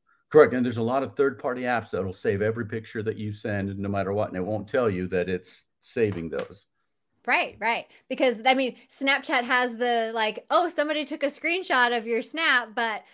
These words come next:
Speaker 2: that doesn't take into account somebody else's phone recording the phone, you know, and things like that. So that really doesn't do much of anything to just say, "Hey, s-, somebody's, somebody
Speaker 1: Yep.
Speaker 2: screenshotted you." <laughs> Yeah.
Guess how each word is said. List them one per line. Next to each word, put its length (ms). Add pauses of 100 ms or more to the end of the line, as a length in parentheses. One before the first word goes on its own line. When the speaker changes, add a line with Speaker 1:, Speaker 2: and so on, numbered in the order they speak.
(240)
Speaker 2:
that 140
doesn't 200
take 200
into 240
account 360 (100)
somebody 460
else's 380
phone 580
recording 500
the 100
phone, 540
you 220
know, 220
and 200
things 220
like 200
that. 240
So 260 (300)
that 100
really 240
doesn't 360
do 360
much 400
of 160
anything 640
to 100
just 220
say, 180
"Hey, 280
s-, 200 (260)
somebody's, 720 (960)
somebody 260
Speaker 1:
Yep. 100
Speaker 2:
screenshotted 500
you." 240
<laughs> 120
Yeah. 220